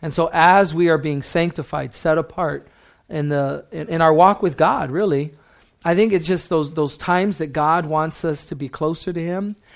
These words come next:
that God wants to get our attention, that God wants to, uh, have us look to him and cry out to him. And in those moments, man, we have awesome opportunities to grow in incredible things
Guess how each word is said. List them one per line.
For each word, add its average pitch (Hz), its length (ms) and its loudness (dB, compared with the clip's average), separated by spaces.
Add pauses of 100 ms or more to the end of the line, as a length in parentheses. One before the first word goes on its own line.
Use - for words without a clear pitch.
(200)
that 156 200 -6
God 151 280 4
wants 151 340 -2
to 151 120 -10
get 139 160 -4
our 135 140 -4
attention, 170 540 -6
that 151 140 -10
God 143 300 -2
wants 147 360 -4
to, 143 380 -4 (300)
uh, - 80 -6
have 147 300 2
us 143 180 -8
look 156 220 -4
to 170 100 -8
him 170 240 -6
and 135 100 -14
cry 143 300 -4
out 160 220 -4
to - 80 -12
him. 196 340 -6 (380)
And 151 160 -4
in 156 100 -2
those 151 220 0
moments, 170 420 -4
man, 160 180 -6
we 160 100 -4
have 151 160 -4 (100)
awesome 156 440 -6
opportunities 143 800 -10 (360)
to 143 120 -8
grow 139 560 -2
in 147 180 -10
incredible 147 920 -4 (540)
things 139 760 -4